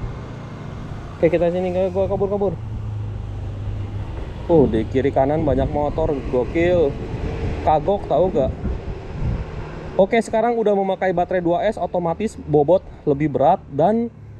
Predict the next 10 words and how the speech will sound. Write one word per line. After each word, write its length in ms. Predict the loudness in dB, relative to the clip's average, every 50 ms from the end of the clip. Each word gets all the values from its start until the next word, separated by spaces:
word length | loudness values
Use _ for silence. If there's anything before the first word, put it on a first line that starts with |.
| -12 -12 -12 -2
saya 240 | 4 6 6 6 6
tidak 240 | 4 0 0 0 0
merasakan 800 | 2 0 0 0 -2 -2 -4 -4 -2 0 0 0 0 -2 -4 -8 -14 -4 0
namanya 480 | 2 4 4 4 4 2 2 2 2
gejala 480 | 2 0 0 2 4 4 4 4 4 2
kena 320 | 0 0 0 0 0 0
angin 480 | 0 0 2 2 2 2 2 0 -4 -6 -12 -16 -18 -18 -12 -6 -4 -4 -2 0 2
berlebihan 480 | 4 4 4 4 4 2 2 4 2 2 2
ya, 80 | 0 0
meskipun 480 | -2 -2 -4 -4 -2 0 2 2 2